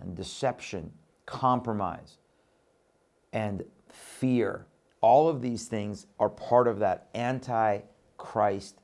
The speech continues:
spirit that the Holy Spirit that is within us combats.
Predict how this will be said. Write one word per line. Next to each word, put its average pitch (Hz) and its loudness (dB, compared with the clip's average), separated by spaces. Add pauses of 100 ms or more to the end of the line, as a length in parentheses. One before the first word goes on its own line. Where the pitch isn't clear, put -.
spirit - -4 (1080)
that 113 0
the 110 2
Holy 165 4
Spirit - 0 (1040)
that 120 6
is 113 4
within 113 0
us - -10 (640)
combats. 139 2